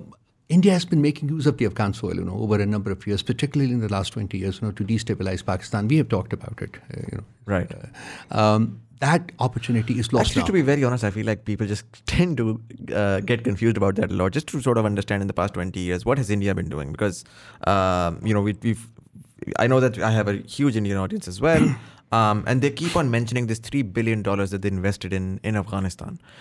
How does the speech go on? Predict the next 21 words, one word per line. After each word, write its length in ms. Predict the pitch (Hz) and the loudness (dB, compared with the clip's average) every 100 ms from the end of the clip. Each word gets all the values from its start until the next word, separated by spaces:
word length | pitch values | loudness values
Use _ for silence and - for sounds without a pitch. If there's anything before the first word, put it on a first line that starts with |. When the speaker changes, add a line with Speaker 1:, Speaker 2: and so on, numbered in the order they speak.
| - - | -20 0
Speaker 2:
Um, 800 | 101 98 92 90 90 87 87 85 - | 2 4 4 2 0 -2 -4 -8 -6
you 120 | 104 | -2
know, 120 | 101 | 0
how 240 | 92 131 147 | 0 2 6
do 100 | 233 | 6
you 500 | 175 156 110 117 113 | 6 0 -4 -8 -4
go, 180 | 156 135 - | -4 -6 2
or, 180 | 135 131 | 2 4
or 120 | 135 139 | 4 6
if 160 | 175 | 4
you 60 | 208 | 2
could 180 | 147 107 | 2 4
run 160 | 113 | 2
me 100 | 110 | 2
through 220 | 107 107 | 0 0
a 60 | 104 | 2
little 180 | 107 107 | 0 0
bit 100 | 101 | -2
about 260 | 98 98 | 0 -2
what 180 | 98 98 | -2 -4
Indian 460 | - 104 101 101 | -4 -4 -4 -4